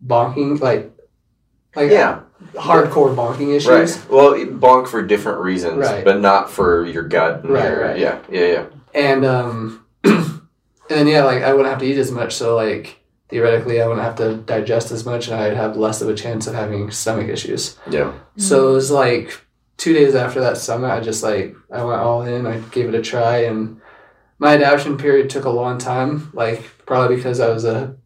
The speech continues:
Speaker 1: a high carb burner, and I wasn't doing it right. Like, there was some things I've learned since where
Speaker 2: Sure.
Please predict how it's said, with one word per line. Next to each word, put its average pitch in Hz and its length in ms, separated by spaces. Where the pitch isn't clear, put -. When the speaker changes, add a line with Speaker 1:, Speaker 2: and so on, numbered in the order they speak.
Speaker 1:
a - 60
high 113 220
carb 117 440
burner, 127 360
and 110 360
I 117 120
wasn't 117 260
doing 120 240
it 151 120
right. 160 280
Like, 110 220
there 117 120
was 113 140
some 117 160
things 120 240
I've 110 140
learned 113 320
since - 600
where 117 100
Speaker 2:
Sure. - 180